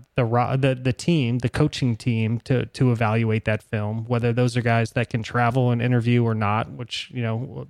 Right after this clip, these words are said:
some of the new additions aren't gonna be like that, but they have plenty of work ahead of them to try and help and evaluate players.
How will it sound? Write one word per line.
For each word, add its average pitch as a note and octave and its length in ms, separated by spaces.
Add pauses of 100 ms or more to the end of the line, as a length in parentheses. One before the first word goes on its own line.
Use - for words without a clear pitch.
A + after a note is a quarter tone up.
some B2+ 200
of A#2+ 60
the A#2+ 60
new A#2+ 180
additions A#2 460
aren't A#2 220
gonna A2+ 180
be A2 320 (240)
like A#2 160
that, A#2+ 240
but - 160
they C3 160
have A#2+ 320
plenty C#3+ 280
of A2+ 140
work B2 220
ahead A2+ 200
of A2+ 80
them A#2 200
to B2 100
try A2+ 220
and G#2+ 80
help A#2+ 380
and A2 100
evaluate A2 680
players. A#2 500